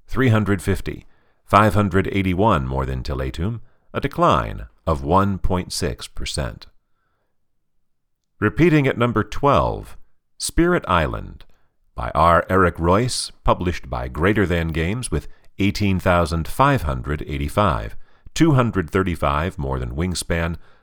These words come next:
a decline of seven and a half percent. And climbing four up to number eleven,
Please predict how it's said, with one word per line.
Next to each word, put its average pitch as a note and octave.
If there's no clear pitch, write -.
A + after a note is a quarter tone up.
a -
decline F2
of C#2
seven G2+
and E2
a D2+
half C#2+
percent. -
And B2+
climbing D#3
four E2+
up A2
to A2+
number G2
eleven, E2+